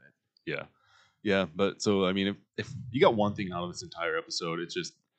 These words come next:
Speaker 2: especially you, you middle-aged younger men, if you got one thing that you get out of this, like,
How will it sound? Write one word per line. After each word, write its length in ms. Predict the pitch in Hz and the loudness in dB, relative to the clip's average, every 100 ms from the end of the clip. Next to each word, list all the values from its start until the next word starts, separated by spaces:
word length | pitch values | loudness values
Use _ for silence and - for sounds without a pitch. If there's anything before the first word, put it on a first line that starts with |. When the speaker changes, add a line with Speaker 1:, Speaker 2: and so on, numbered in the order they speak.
| _ _ - | _ _ -8
Speaker 2:
especially 800 | 101 - 117 - 110 98 95 82 | -2 2 2 2 2 2 2 0
you, 440 | 92 90 87 85 82 | -2 0 0 -2 -6
you 140 | 95 90 | -4 -4
middle-aged 880 | 87 87 92 90 85 85 85 82 85 | -2 0 2 2 2 0 -2 -4 -6
younger 280 | 85 85 | -6 -6
men, 320 | 82 92 87 82 | -4 -2 -4 -8
if 80 | - | -4
you 60 | 110 | 0
got 180 | 95 | 0
one 220 | 90 98 113 | 0 -2 -2
thing 140 | 110 | -6
that 80 | 90 | -8
you 60 | 85 | -6
get 140 | 87 | -4
out 140 | 92 82 | -4 -6
of 60 | |
this, 180 | 78 - | -8 -10
like, 220 | 78 - | -12 -16